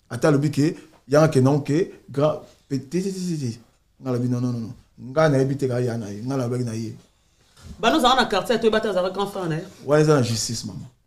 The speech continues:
Speaker 2: O défendre nde bongo?
Speaker 1: Tous les coups sont permis.
Speaker 2: Parce que,
Speaker 1: Mpaka omi
Speaker 2: parce
Speaker 1: sauver.
Speaker 2: que na longa ki na de justice, hein.
Speaker 1: Non, na loba ndenge nini. Po ye oyo, oyo ba telemeli ye ke ndenge na loba ye ke soki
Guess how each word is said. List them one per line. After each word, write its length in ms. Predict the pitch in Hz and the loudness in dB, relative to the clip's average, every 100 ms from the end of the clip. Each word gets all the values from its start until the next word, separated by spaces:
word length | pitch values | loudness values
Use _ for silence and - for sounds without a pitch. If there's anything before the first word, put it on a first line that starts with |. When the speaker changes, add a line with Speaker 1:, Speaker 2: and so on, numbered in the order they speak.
| _ _ _ _ _ _ _ | _ _ _ _ _ _ _
Speaker 2:
O 60 | |
défendre 360 | 165 170 180 190 202 | -6 -4 -2 -2 -2
nde 120 | 190 | -2
bongo? 380 | 175 170 160 233 | -2 -4 -4 -6
Speaker 1:
Tous 80 | 135 | -6
les 100 | 120 | -8
coups 140 | 131 | -8
sont 140 | - 117 | -10 -8
permis. 320 | 113 101 107 - _ _ _ | -8 -8 -10 -12 _ _ _
Speaker 2:
Parce 120 | _ | _
que, 100 | _ | _
Speaker 1:
Mpaka 300 | 202 175 123 | -4 -2 -2
omi 160 | 120 120 | 0 -2
Speaker 2:
parce 60 | - 113 | -2 0
Speaker 1:
sauver. 160 | 214 | 2
Speaker 2:
que 60 | 269 | 4
na 100 | 277 | 4
longa 360 | 202 208 202 190 | 6 6 4 0
ki 80 | |
na 100 | 190 | 0
de 100 | 156 147 | -2 -4
justice, 400 | - 151 170 147 | -6 -10 -10 -10
hein. 140 | 135 127 _ _ | -10 -14 _ _
Speaker 1:
Non, 400 | 196 208 123 110 110 | -2 2 2 0 0
na 100 | 143 | 0
loba 220 | 135 117 | 2 0
ndenge 220 | 123 131 | 0 2
nini. 340 | 127 120 123 - - | 2 0 -2 -4 -8
Po 100 | 175 | 0
ye 320 | 185 190 190 220 | 4 10 10 10
oyo, 340 | 180 147 143 | 6 4 4
oyo 100 | 190 | 4
ba 120 | 160 131 | 6 6
telemeli 480 | 165 156 151 151 | 6 6 6 6
ye 80 | 151 | 6
ke 80 | 139 | 6
ndenge 300 | 127 131 160 | 6 6 4
na 100 | 151 | 4
loba 180 | 123 127 | 4 6
ye 80 | 143 | 4
ke 200 | 131 143 - - | 2 -4 -6 -20
soki 560 | - - - 139 151 147 | -10 -4 -2 -2 0 -2